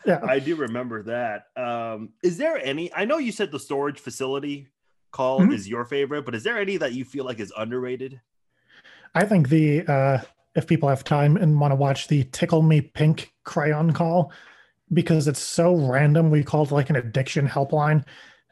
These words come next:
Speaker 1: and Kristen was posing as my wife, saying that I was addicted to eating Tickle Me Pink crayons, and when I didn't, I got, like, loud and violent. And just the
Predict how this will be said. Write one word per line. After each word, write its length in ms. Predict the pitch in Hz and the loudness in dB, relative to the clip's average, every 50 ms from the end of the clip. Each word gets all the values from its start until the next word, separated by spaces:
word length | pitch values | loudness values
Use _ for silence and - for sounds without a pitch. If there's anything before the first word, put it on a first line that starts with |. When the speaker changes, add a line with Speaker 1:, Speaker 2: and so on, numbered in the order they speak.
| _ - | _ 0
Speaker 1:
and 460 | 190 165 147 139 135 135 127 - - - _ _ _ _ _ _ - | 2 2 2 2 0 -2 -2 -4 -6 -14 _ _ _ _ _ _ -16
Kristen 500 | - - 180 156 - - 170 151 151 147 | -8 -4 -4 -4 -2 0 0 2 2 2
was 100 | 143 - | 0 0
posing 380 | - - 175 156 143 151 151 | 0 2 2 4 4 4 4
as 140 | 143 135 - | 4 4 2
my 100 | 143 135 | 2 0
wife, 300 | 127 123 123 147 143 135 | 0 0 0 0 0 0
saying 400 | - - 214 170 139 143 147 147 | -2 -6 -2 0 2 4 4 6
that 200 | 143 143 185 - - - - - _ _ _ - | 6 4 2 0 -4 -20 -20 -20 _ _ _ -2
I 160 | 156 156 151 | 0 2 2
was 140 | 147 143 127 | 2 2 2
addicted 520 | 123 113 - 160 147 - - 170 143 127 | 0 -2 0 0 0 0 0 -2 0 0
to 140 | - 208 - | -2 -4 -2
eating 200 | 160 147 147 135 | 0 0 2 0
Tickle 220 | - 165 151 156 151 | 0 0 2 2 4
Me 100 | 156 139 | 2 2
Pink 200 | - - 147 127 | 2 2 0 0
crayons, 560 | - 151 147 151 147 151 160 160 156 - - - - - - _ - | 2 2 2 4 4 4 6 4 4 4 0 -8 -18 -20 -10 _ 2
and 80 | 190 170 | 2 4
when 80 | 160 | 4
I 220 | 151 151 151 147 143 | 4 2 0 0 0
didn't, 480 | 123 127 131 185 202 202 170 160 - | 0 0 2 2 4 6 4 4 4
I 100 | 143 147 | 2 2
got, 180 | 139 139 165 175 | 2 2 0 2
like, 220 | 147 156 151 135 | 0 0 0 0
loud 240 | 135 139 143 151 151 | 0 2 2 4 4
and 160 | 151 139 147 | 4 4 4
violent. 560 | 123 147 131 135 143 143 151 175 165 - - - - - - - - _ _ _ _ - - | 4 2 2 2 0 2 2 2 2 2 0 -6 -20 -20 -20 -20 -20 _ _ _ _ 0 2
And 420 | 202 196 190 190 185 160 127 - _ _ _ _ _ _ _ _ _ _ _ _ _ _ _ _ _ _ _ - 196 165 | 4 6 6 8 6 6 4 0 _ _ _ _ _ _ _ _ _ _ _ _ _ _ _ _ _ _ _ 0 0 2
just 300 | 147 190 254 247 - - | 4 4 2 2 2 2
the 420 | 214 185 170 156 151 180 - - | 4 4 4 4 2 0 -4 -10